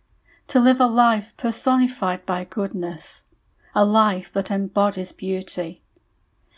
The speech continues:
to be true to the best within themselves, that part of you that knows that life is far more than anything you can ever see or hear or touch,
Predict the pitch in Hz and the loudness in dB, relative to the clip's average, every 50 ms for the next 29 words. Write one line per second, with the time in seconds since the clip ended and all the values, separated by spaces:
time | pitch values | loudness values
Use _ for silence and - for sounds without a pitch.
0 | - - - _ - - 247 - 247 254 - - - 247 233 233 233 240 - - | -20 -20 -16 _ -2 0 2 2 2 0 -2 -2 -2 -2 -2 0 -2 -4 -6 -8
1 | - - 220 214 220 - 226 220 214 214 - - - 196 185 208 208 208 214 196 | -6 -6 -6 -4 -2 0 0 0 0 0 -4 -6 -8 -4 -2 -2 0 0 -2 -2
2 | 190 185 185 190 - - 175 170 170 165 180 185 190 - - - - _ _ _ | -4 -4 -4 -6 -4 -2 -2 -2 -2 -2 -4 -6 -8 -8 -10 -10 -12 _ _ _
3 | _ _ _ _ _ _ _ _ _ _ _ _ _ _ _ _ _ - 226 233 | _ _ _ _ _ _ _ _ _ _ _ _ _ _ _ _ _ 0 0 0
4 | 240 - - - - 262 247 247 254 254 - - - - 190 175 175 165 160 190 | 0 -2 -6 -4 0 2 4 4 2 2 -2 -8 -10 -8 -8 -6 -6 -6 -8 -10
5 | - _ _ _ _ _ _ _ _ - 220 254 226 220 220 220 220 220 233 247 | -12 _ _ _ _ _ _ _ _ -4 -2 0 0 2 2 4 4 2 2 0
6 | 247 - - - - 233 202 196 196 208 220 233 220 - 196 190 - - - - | -2 -2 -2 -4 -4 -2 -2 0 0 0 0 -2 -4 -6 -6 -6 -4 -6 -8 -6
7 | - - 220 226 247 269 285 247 214 196 180 160 160 165 - 180 190 302 302 262 | -2 0 2 2 2 2 2 0 0 0 -2 -2 -4 -2 -2 -4 -4 -2 -4 -2
8 | 214 214 226 240 233 - 254 240 247 247 214 214 208 202 - - 196 240 269 208 | -2 0 0 -2 -2 -2 -2 0 0 0 0 -2 -4 -6 -6 -6 -6 -6 -6 -6
9 | 196 - 160 156 - - - - 202 202 214 226 247 254 254 254 - - - - | -8 -6 -6 -4 -2 -2 -2 -2 -2 -4 -4 -4 -4 -6 -6 -8 -10 -18 -20 -20
10 | - - - - - - 185 185 170 - - - 214 202 208 208 214 220 233 233 | -20 -20 -20 -10 -4 -2 -2 -2 -4 -6 -6 -4 -2 -2 0 0 -2 -2 -4 -6
11 | - _ _ - 185 190 214 220 - - - 196 170 - - - - - - - | -10 _ _ 2 2 2 2 0 -4 -6 -4 -4 -4 -4 -6 -8 -12 -12 -12 -12
12 | - | -12